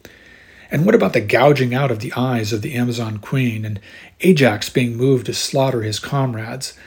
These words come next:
The escalation of brutality is disturbing, not just to our modern sensibilities. The Greeks of classical times were also upset by these barbaric deeds and sentiments.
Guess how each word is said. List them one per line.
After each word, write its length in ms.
The 100
escalation 640
of 140
brutality 600
is 120
disturbing, 720
not 180
just 200
to 100
our 100
modern 360
sensibilities. 840
The 100
Greeks 280
of 140
classical 420
times 320
were 80
also 360
upset 300
by 100
these 180
barbaric 560
deeds 420
and 80
sentiments. 640